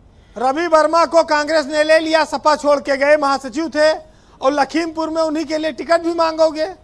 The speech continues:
हमारे नेता भी तोड़ लो, हम आपसे टिकट भी ले लो, तो इतना कोई जो है पार्टी बेवकूफ़ तो है नहीं। तो उसने तो भाई आज देवरिया दे दिया जो इतनी मजबूत सीट थी समाजवादी पार्टी की,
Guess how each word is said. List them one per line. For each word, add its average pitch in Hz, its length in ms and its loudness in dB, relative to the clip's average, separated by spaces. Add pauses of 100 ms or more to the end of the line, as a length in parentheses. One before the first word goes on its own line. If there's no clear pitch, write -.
(1040)
हमारे 311 460 4
नेता 339 400 4
भी 370 120 0
तोड़ 359 300 6
लो, 359 220 10
हम 302 200 4
आपसे 302 400 4
टिकट 302 320 -2
भी 339 120 -2
ले 339 160 8
लो, 339 240 8 (720)
तो 320 220 10
इतना 359 500 4 (260)
कोई 370 300 6
जो 330 220 6
है 339 60 8
पार्टी 330 600 2
बेवकूफ़ 311 480 4
तो 294 160 2
है 277 180 4
नहीं। 330 260 -4 (840)
तो 294 60 0
उसने 320 680 2
तो 370 180 -2
भाई 349 360 4 (400)
आज 320 260 6
देवरिया 330 540 4
दे 339 160 0
दिया 349 480 4 (260)
जो 330 440 6 (240)
इतनी 359 260 -2
मजबूत 349 560 2
सीट 349 260 0
थी 330 80 0
समाजवादी 320 580 2
पार्टी 294 420 2
की, 311 260 -2